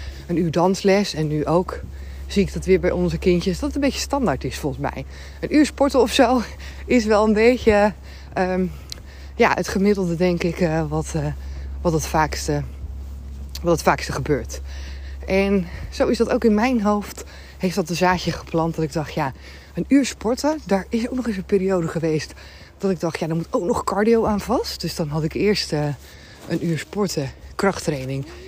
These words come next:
En daarna nog eens een keer een half uurtje cardio. Dus ja, dan zit je alweer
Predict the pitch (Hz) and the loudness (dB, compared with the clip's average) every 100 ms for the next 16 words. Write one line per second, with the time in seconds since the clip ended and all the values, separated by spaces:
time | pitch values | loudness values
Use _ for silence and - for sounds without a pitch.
0 | - - 180 170 175 160 147 151 - 170 | -16 -4 0 2 2 2 0 -2 0 0
1 | 156 180 143 147 - - 165 180 202 220 | 4 4 2 0 -2 -2 0 2 2 2
2 | 185 147 147 - 143 147 | 0 -2 -2 -2 0 0